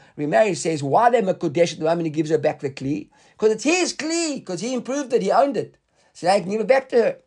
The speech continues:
And Rabbanan savre ein uman koneh b'shevach kli.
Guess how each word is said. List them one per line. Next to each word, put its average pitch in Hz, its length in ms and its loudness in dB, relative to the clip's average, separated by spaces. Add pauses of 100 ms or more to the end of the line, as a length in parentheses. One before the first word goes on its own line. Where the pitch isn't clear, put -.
(800)
And 127 140 -2
Rabbanan 143 560 4
savre 202 480 4
ein 202 180 4
uman 185 220 0
koneh 170 200 -6
b'shevach 147 440 -2
kli. 117 260 -10